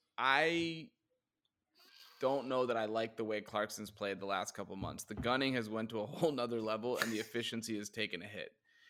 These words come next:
especially as he's been asked to play a bigger role without Donovan Mitchell and without, um, Mike Conley.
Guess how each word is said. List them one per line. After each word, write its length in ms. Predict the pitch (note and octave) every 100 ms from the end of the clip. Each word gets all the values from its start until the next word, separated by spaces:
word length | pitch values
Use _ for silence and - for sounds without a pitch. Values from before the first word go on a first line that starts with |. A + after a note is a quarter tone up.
| - -
especially 440 | A#2 C3+ B2+ C3
as 100 | A#2+
he's 160 | A2 A2
been 200 | A2 A2
asked 300 | A2 A2+ -
to 200 | G#2+ G2+ -
play 180 | A2
a 60 | A2
bigger 280 | G2 G#2+ G#2+
role 260 | G#2 G#2+ A2
without 360 | A2 G#2+ G#2
Donovan 380 | G#2 G#2 G#2 G2+
Mitchell 320 | G2+ - A2
and 80 | G2+
without, 320 | G2 G2 F#2+ - _
um, 480 | F#2+ G2 F#2 F2+ C#2+ _ _ -
Mike 180 | G#2+
Conley. 480 | - G2+ G#2+ B2+ C3+